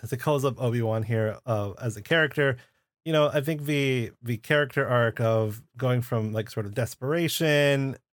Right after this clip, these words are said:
and, you know, despondence to the pain of realizing Anakin's still alive, to sort of accepting and,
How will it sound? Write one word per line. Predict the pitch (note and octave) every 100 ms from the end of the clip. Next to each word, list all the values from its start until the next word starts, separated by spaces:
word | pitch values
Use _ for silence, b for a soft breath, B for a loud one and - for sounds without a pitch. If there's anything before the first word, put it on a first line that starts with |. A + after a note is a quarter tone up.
| -
and, | A2+ A2 A2
you | A2+
know, | G#2+ G#2
despondence | G#2 G#2 - B2+ B2+ B2 A#2+ A#2+ -
to | B2 A#2 A2 G#2+ G#2 G2+ _ _ _ _ -
the |
pain | A#2+ C#3 B2+ B2
of | A2+
realizing | A#2+ A#2 A#2 G#2+ A2+
Anakin's | A2 A#2 A#2+ G#2+ -
still | A2 G2
alive, | A2+ C3+ C3 B2 A#2+ A2 - _ _ _ _
to | A#2
sort | - C3 A#2
of | A2
accepting | A2+ - C#3+ B2 - B2 A#2 A2+ A2 -
and, | A#2+